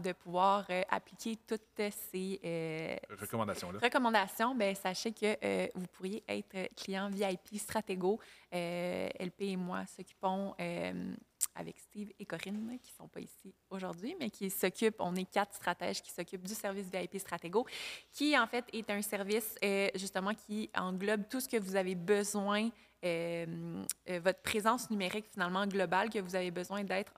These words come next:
Speaker 1: euh, d'avoir finalement, euh, en deux mille vingt-deux.
Speaker 2: Mhm.
Speaker 1: Euh, donc notamment, euh, le marketing courriel, la présence sur les médias sociaux, euh, Google Mon Entreprise, euh, la publicité sur, euh, les médias sociaux.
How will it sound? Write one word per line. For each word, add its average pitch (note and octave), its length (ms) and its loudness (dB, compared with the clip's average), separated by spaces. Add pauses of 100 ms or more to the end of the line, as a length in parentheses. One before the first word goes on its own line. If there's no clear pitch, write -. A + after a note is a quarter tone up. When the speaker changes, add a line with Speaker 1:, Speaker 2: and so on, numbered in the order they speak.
Speaker 1:
euh, F#2+ 180 0
d'avoir F#3+ 460 4
finalement, F#3+ 540 -2
euh, E3+ 280 0 (100)
en F#3 180 0
deux F#3+ 120 0
mille F#3+ 200 -4
vingt-deux. F3 320 -2
Speaker 2:
Mhm. C#4 60 -4 (500)
Speaker 1:
Euh, F3+ 420 2 (100)
donc F#3 320 0
notamment, G3 680 2
euh, F3 320 2
le G3 100 2
marketing G#3 400 0
courriel, G#3 440 0
la G3+ 100 2
présence G#3 320 -4
sur G3+ 100 -4
les G3+ 80 -2
médias F#3+ 260 -2
sociaux, G#3 480 0 (920)
euh, F3+ 680 0 (460)
Google G#3 220 2
Mon G#3 160 2
Entreprise, A3+ 840 0 (360)
euh, F#3 220 8
la G#3 160 8
publicité A3+ 960 -2
sur, - 200 -4
euh, G3+ 540 0
les F#3+ 180 0
médias F#3 280 -2
sociaux. G#3+ 520 -2